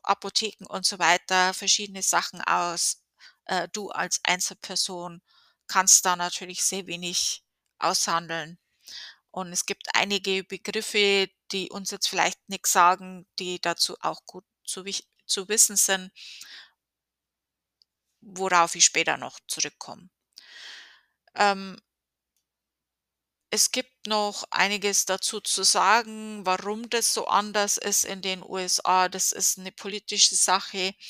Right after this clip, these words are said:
ist aber auch eine Einstellungssache, äh, die mit der Geschichte der U S A zu tun hat, wo man einfach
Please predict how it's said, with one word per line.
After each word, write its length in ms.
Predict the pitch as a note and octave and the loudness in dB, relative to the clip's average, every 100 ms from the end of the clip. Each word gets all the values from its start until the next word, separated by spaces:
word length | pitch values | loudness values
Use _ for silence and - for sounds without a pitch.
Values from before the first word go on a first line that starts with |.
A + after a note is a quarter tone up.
| - - - | -12 -12 -12
ist 120 | - | -8
aber 200 | - E3+ | 2 4
auch 160 | F3+ - | 4 2
eine 260 | F#3+ F#3 - - | -4 -2 -2 2
Einstellungssache, 1500 | F3+ A3 - F#3+ F#3 G3 F#3 - - F#3+ - G3 F#3 F#3 F#3 _ _ - _ _ _ - | 2 4 2 2 -2 -4 -2 2 4 4 2 0 2 0 -2 _ _ -20 _ _ _ -14
äh, 160 | - G#3 - G3 | -12 -12 -16 -18
die 180 | G3+ - | -18 -14
mit 220 | G3 - | -12 -8
der 80 | F#3 | -6
Geschichte 520 | F#3+ - C#4 - A3 | 2 2 2 0 2
der 200 | A3 G3+ | 4 4
U 80 | G#3 | 2
S 220 | G#3 - | 2 0
A 240 | - F#3+ | 2 2
zu 160 | - G3 | 0 -8
tun 340 | - A3 G3 | -10 -14 -8
hat, 320 | G#3 F#3+ F#3+ F#3+ | 0 2 2 -6
wo 100 | F#3 | -8
man 140 | F3+ | -4
einfach 580 | - F#3 - F3+ - | -2 -2 -6 -10 -12